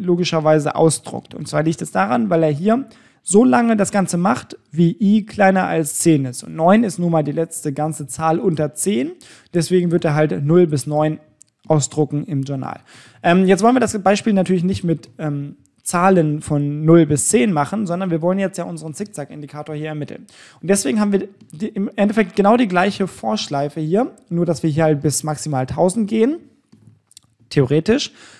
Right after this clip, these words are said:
Und, äh, da gehen wir immer durch und erhöhen I immer um eins. Und jetzt haben wir hier in der nächsten Zeile oder im Körper der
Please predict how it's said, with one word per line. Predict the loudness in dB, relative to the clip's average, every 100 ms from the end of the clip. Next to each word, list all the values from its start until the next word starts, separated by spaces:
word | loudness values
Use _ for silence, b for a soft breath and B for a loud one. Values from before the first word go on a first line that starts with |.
| B 2
Und, | 4 4 2
äh, | 0
da | 4 4 4
gehen | 2 2
wir | 2 0
immer | 0 0
durch | 2 2 0 -6
und | -4 0
erhöhen | 2 6 4 4 0
I | 0
immer | 2 2 2
um | 0
eins. | -4 -10 -14 -16
Und | -8
jetzt | -8 -6
haben | -6 -4
wir |
hier | -6 -6 -8 -8 -12
in | -8
der |
nächsten | -6 -6 -8 -8
Zeile | -6 -4 -4
oder | -2 -4
im | -4
Körper | -2 -2 -2
der | -4 -4 -6